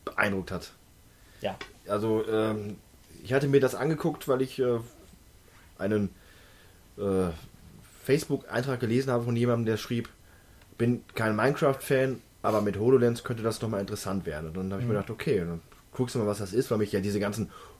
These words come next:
Speaker 1: HoloLens, Morpheus, äh, und
Speaker 2: Ja.
Speaker 1: Oculus
Speaker 2: Oculus
Speaker 1: Rift
Speaker 2: Rift.
Speaker 1: Dinger eher nicht so wirklich interessieren.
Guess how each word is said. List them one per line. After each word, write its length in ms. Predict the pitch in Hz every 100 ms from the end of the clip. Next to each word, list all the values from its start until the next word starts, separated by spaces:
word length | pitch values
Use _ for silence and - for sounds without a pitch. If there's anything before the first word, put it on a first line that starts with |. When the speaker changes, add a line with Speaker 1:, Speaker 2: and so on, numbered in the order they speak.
| -
Speaker 1:
HoloLens, 920 | 120 123 117 110 113 120 113 - - 107
Morpheus, 1040 | 110 120 120 - 117 117 113 - - -
äh, 400 | 104 98 95 92 - - - - - - - - - -
und 380 | 104 101 92 117
Speaker 2:
Ja. 180 | 117 - - - -
Speaker 1:
Oculus 400 | 104 - 117 101
Speaker 2:
Oculus 200 | 127 135
Speaker 1:
Rift 280 | 131 123 -
Speaker 2:
Rift. 100 | 127
Speaker 1:
Dinger 260 | 123 120 110
eher 220 | 107 107
nicht 340 | 107 127 -
so 180 | - 101
wirklich 240 | 117 117
interessieren. 540 | 117 104 - 117 131